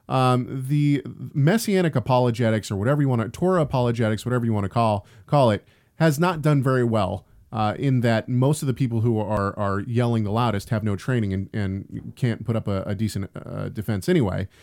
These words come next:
Those who do have good training are, are, uh, you know, their voices aren't, aren't the loudest in the room. You know, even people that I disagree with, um, J K McGee is a good,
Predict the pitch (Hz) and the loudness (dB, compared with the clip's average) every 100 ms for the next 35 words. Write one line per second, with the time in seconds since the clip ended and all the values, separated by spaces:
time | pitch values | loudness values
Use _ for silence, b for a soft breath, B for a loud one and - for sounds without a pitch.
0 | b b - 131 131 127 226 156 110 113 | b b 0 2 2 0 4 4 2 -2
1 | - 110 110 117 107 104 107 104 101 - | 0 0 0 0 -2 -2 -2 0 -2 -4
2 | 107 101 101 117 104 110 117 120 113 120 | -4 -2 -2 -4 -4 -4 -6 -4 -2 0
3 | 120 117 113 110 - 110 110 107 107 107 | 0 0 0 -2 -2 -6 -4 0 0 0
4 | 104 107 127 143 78 - b b b - | -2 -2 -2 -2 -4 -12 b b b -2
5 | 123 123 196 208 147 185 123 113 107 117 | 0 2 0 0 0 0 0 0 2 -2
6 | 117 123 226 113 95 - b b - 107 | -2 -2 0 0 -2 -6 b b -4 -2
7 | 104 - - 135 139 175 170 160 165 214 | -2 -6 -10 -6 -2 -2 0 -2 -2 -2
8 | 127 98 120 120 113 113 113 131 | -4 -4 -4 -4 -2 -4 0 0